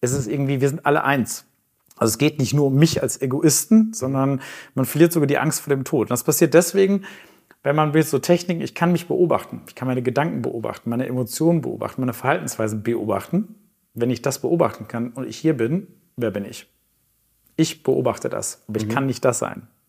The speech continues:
Speaker 2: Ja.
Speaker 1: Und mit diesem Ansatz haben wir jetzt Four Minds gegründet, wo wir sagen, diese verschiedenen Mind-Stufen kannst du individuell, themenspezifisch, du bist traurig, dein Partner hat dich verlassen, ich bin häufig krank, infektanfällig, ich bin gestresst,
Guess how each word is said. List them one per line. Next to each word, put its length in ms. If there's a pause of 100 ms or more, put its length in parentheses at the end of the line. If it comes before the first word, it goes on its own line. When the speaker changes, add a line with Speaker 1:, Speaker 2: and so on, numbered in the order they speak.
(440)
Speaker 2:
Ja. 180 (380)
Speaker 1:
Und 140
mit 140
diesem 200
Ansatz 380
haben 80
wir 60
jetzt 140
Four 160
Minds 320
gegründet, 540
wo 100
wir 80
sagen, 220
diese 160
verschiedenen 500
Mind-Stufen 880 (540)
kannst 380
du 320 (160)
individuell, 880 (340)
themenspezifisch, 1400
du 100
bist 200
traurig, 440
dein 220
Partner 320
hat 100
dich 100
verlassen, 600 (500)
ich 120
bin 160
häufig 340
krank, 280
infektanfällig, 720
ich 60
bin 120
gestresst, 520